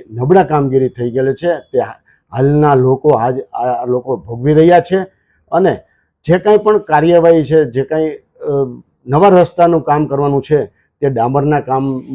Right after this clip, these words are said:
હોય તો એને ચોમાસાના પીરિયડ જે કાંઈ નક્કી કરેલ હોય સરકારશ્રી દ્વારા તે પીરિયડ પૂરા થયા બાદ રસ્તાના ડામર પ્લાન ચાલુ થાય અને ત્યારબાદ સરકારશ્રી દ્વારા જે કાંઈ નગરપાલિકાના રસ્તાઓ છે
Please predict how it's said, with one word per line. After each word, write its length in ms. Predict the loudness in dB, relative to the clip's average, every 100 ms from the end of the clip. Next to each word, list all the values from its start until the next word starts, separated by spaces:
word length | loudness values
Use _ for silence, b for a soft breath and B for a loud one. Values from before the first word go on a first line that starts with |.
| -12
હોય 280 | -4 0 0
તો 260 | -4 -6 -6
એને 260 | -6 -6
ચોમાસાના 540 | -8 -6 -6 -4 -2 -2
પીરિયડ 380 | -4 -4 -4 -4
જે 120 | -6
કાંઈ 260 | -2 -4 -6
નક્કી 260 | -16 -8 -4
કરેલ 260 | 2 4
હોય 120 | 4 4
સરકારશ્રી 500 | 0 -6 -8 -6 -6
દ્વારા 320 | -4 -4 -8 _ _
તે 100 | -4
પીરિયડ 400 | -2 2 2 2
પૂરા 220 | 0 0 0
થયા 300 | 2 2 2
બાદ 360 | 6 6 4 -4 _ _
રસ્તાના 460 | -8 -6 -4 -4 -4
ડામર 380 | -4 -2 0 0
પ્લાન 440 | -2 -6 -2 0
ચાલુ 340 | 0 -2 0 -2
થાય 340 | 2 4 6
અને 180 | 4 0
ત્યારબાદ 600 | -2 -2 0 2 0 0 -8 _
સરકારશ્રી 500 | -10 -6 -6 -6 -6
દ્વારા 460 | -2 0 2 0 -4 _ _ _ -12
જે 180 | -6 -4
કાંઈ 220 | -2 -2
નગરપાલિકાના 760 | -2 -2 -4 -2 -2 0 -2 -4
રસ્તાઓ 500 | -6 -8 -4 -2 -2
છે 260 | 2 2